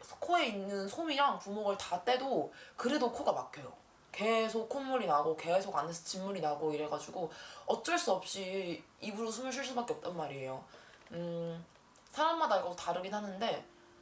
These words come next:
저는 한 이 주 차까지는 계속 코가 막혔어요. 진짜 답답한 게 뭐냐면, 코 수술하고 한 달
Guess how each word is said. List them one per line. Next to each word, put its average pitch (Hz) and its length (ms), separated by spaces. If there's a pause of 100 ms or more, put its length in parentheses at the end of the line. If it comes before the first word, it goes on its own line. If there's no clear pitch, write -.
(440)
저는 233 400
한 254 180
이 202 200
주 262 580
차까지는 226 680
계속 214 300
코가 247 180
막혔어요. 143 480 (1600)
진짜 262 280
답답한 226 400
게 190 80
뭐냐면, 156 520 (1400)
코 330 200
수술하고 262 560
한 294 240
달 233 760